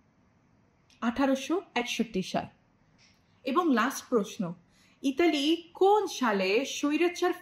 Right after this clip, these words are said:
ফ্যাসিজম থেকে মুক্তি অর্জন করেছে? উনিশশো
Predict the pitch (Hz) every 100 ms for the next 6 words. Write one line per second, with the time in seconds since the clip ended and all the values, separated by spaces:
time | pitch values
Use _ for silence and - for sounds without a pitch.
0 | - - 262 - 359 339 330 - 247 -
1 | 220 277 - - _ 254 370 - - 285
2 | 233 214 208 190 160 - - 202 _ _
3 | _ _ _ _ _ _ _ _ _ _
4 | _ - 262 262 294 277 -